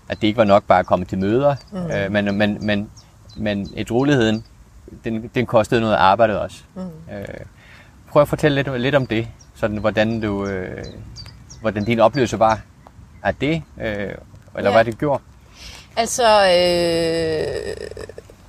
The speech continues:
Speaker 2: for jeg har jo ikke været med i, i mere end en måned, hvor, øh, Birte der havde været, øh,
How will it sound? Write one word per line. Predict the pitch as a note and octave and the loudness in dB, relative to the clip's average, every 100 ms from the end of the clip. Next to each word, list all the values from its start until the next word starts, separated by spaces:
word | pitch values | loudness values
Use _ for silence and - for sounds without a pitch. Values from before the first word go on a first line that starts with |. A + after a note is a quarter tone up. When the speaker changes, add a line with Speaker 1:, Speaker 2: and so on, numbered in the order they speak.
| - - - | -20 -20 -20
Speaker 2:
for | - | -2
jeg | G3 F3 | 2 2
har | F3+ G3+ | 2 0
jo | E3+ E3 D#3 D3+ - | 0 0 -2 -4 -6
ikke | B3 D4 | -8 0
været | B3+ A3+ G#3+ G3 - | 2 2 -2 -6 -6
med | G3 G3+ A3 D#3 | 2 4 4 2
i, | G3 E3+ F3+ | -2 -4 -6
i | E3+ | -4
mere | E3+ G3 F#3+ | -2 -2 -2
end | G3+ | -2
en | F3+ E3 | -4 -2
måned, | E3 E3+ G3+ B3 A3 - - - - | -2 0 0 -2 -4 -8 -20 -18 -6
hvor, | E3+ F3+ E3 - | 2 4 4 0
øh, | E3+ E3 D3+ C#3+ - - - _ - - - _ - - | 0 2 0 -2 -4 -8 -14 _ -20 -20 -20 _ -18 -2
Birte | G3+ G#3+ | 0 0
der | A3 F#3+ F3+ | 2 4 4
havde | F#3 F3+ E3+ | 2 -2 2
været, | E3+ D#3+ D3+ D#3 C#3+ | 4 4 4 0 -4
øh, | C#3+ | -6